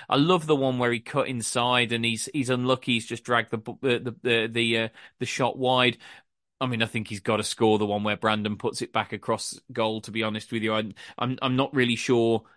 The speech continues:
how he's managed to miss that one, uh, if, if I'm truthful. But, I mean, he, he, when he comes on, Pete, you, you just,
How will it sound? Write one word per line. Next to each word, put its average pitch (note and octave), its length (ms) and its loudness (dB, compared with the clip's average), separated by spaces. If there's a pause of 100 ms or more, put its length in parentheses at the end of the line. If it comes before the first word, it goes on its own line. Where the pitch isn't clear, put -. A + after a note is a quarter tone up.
how B2 380 0
he's B2 200 -2
managed B2 360 -2
to A#2+ 80 -2
miss A#2+ 300 -2
that G#2+ 220 -4
one, G#2+ 380 -4
uh, A#2+ 60 -6
if, A2+ 420 -2
if B2 180 -4
I'm A2 160 -2
truthful. A2+ 520 -2
But, A2+ 260 -2 (600)
I D#3 80 -8
mean, E3+ 140 0
he, F3 180 -2
he, F3+ 300 0 (420)
when F3 160 2
he F#3+ 80 0
comes F#3+ 320 2
on, E3+ 220 4
Pete, B2+ 220 2
you, C3+ 240 0
you D#3+ 180 0
just, D#3+ 300 -2